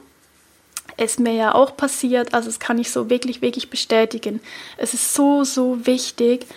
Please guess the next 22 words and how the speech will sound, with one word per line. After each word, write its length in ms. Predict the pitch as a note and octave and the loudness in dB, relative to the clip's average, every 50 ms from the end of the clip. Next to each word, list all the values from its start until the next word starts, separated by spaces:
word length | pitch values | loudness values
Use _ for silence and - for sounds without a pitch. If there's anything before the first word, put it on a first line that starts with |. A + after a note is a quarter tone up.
| - - - - - | -20 -20 -20 -12 -6
auf 180 | - B3+ - - | -4 -4 -4 -4
die 220 | - - - - | -6 -8 -4 -2
eigene 440 | - A#3+ B3+ C4+ C4+ C#4 C#4 C4+ C4+ | 0 2 4 4 4 6 4 4 4
Energie 560 | - B3 A#3 A3+ A3+ A3+ A#3 - C4 C#4 D4 | 2 0 -2 -2 -2 -4 0 2 4 4 4
zu 240 | D4 - - B3+ - | 2 -2 -6 -6 -4
achten. 560 | A3+ A3+ A#3 - - - - C#4 C#4 C#4+ D4+ D4 - - - - - - _ _ _ | -4 -4 -4 -6 -6 -2 2 4 4 4 2 0 -6 -20 -20 -20 -20 -20 _ _ _
Und 360 | - B3 A#3+ A#3+ A#3+ B3 A#3+ - _ _ _ - | -2 0 2 2 2 0 -2 -6 _ _ _ -2
da 100 | - A#3+ | 0 0
komme 280 | A#3 - - C4+ C4 | 0 2 4 4 4
ich 100 | C4+ C4+ | 4 4
auch 120 | C4+ C4 - - | 0 -4 0 4
immer 300 | - B3 A#3+ C4 C#4 C4+ | 6 6 8 6 6 4
wieder 320 | C#4 C4+ C#4 D4+ D4 - | 4 2 4 2 2 2
auf 240 | - C4 B3+ - - - _ _ _ _ _ - | 0 -2 -2 -2 -6 -16 _ _ _ _ _ -4
dieses 280 | C4 B3+ B3 B3+ A#3 - | -4 -2 -2 -4 -6 -4
Thema 340 | - - A#3+ A#3 A#3+ B3+ | 0 0 2 2 2 0
zurück, 420 | B3 - - C4 C4+ C#4 C#4 C#4 - - - - - - - - - - - _ _ _ - - - - _ _ | -2 -4 -2 0 2 0 0 -2 -8 -20 -20 -20 -20 -20 -20 -20 -20 -20 -20 _ _ _ -20 -20 -20 -20 _ _
dass 440 | - B3 A#3+ A#3+ - - - - - _ | 0 0 0 0 0 -4 -6 -10 -10 _
es 200 | - B3+ - - | -8 -8 -6 -4
einfach 460 | - B3 B3 A#3 - - A#3+ A#3+ - - - - | -4 -2 -2 -2 -2 -2 -2 -2 -2 -6 -4 2
niemandem 640 | - B3+ C4 C#4+ C#4+ C#4 B3+ A#3+ A#3+ B3 A#3+ C4 C4 C4 | 6 8 8 8 8 6 6 4 2 2 2 2 2 2
hilft, 640 | C4 - B3 B3 C4 D4+ D#4 - - - - - | 2 2 2 2 2 0 -2 -4 -12 -18 -20 -20